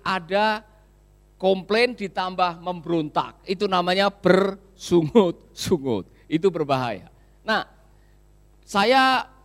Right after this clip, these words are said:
membaca kisah, ternyata hal-hal yang mendatangkan jiwa pemberontak atau mengapa umat Israel bersungut-sungut, yang pertama adalah misinformation.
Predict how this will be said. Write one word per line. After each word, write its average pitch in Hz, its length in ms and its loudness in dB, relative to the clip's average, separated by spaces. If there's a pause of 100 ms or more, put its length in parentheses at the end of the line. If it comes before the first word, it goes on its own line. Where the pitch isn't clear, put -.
(240)
membaca 185 640 2
kisah, 175 400 -4
ternyata 160 720 -4 (2500)
hal-hal 240 480 4
yang 247 320 -2
mendatangkan 247 1040 -4 (720)
jiwa 220 560 4
pemberontak 175 720 -2
atau 156 400 -2
mengapa 240 720 -4
umat 220 400 -8
Israel 202 480 -6
bersungut-sungut, 170 880 -6 (160)
yang 175 240 -2
pertama 185 560 -4
adalah 170 320 0 (240)
misinformation. 160 1120 -4